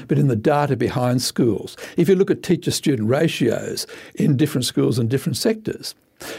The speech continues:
we find that, for example, in the independent sector, there are seven thousand teachers in surplus.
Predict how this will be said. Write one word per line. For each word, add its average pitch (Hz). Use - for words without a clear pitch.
we 170
find 151
that, 131
for -
example, 123
in 120
the 123
independent 160
sector, -
there 147
are 135
seven 175
thousand 160
teachers 127
in 120
surplus. -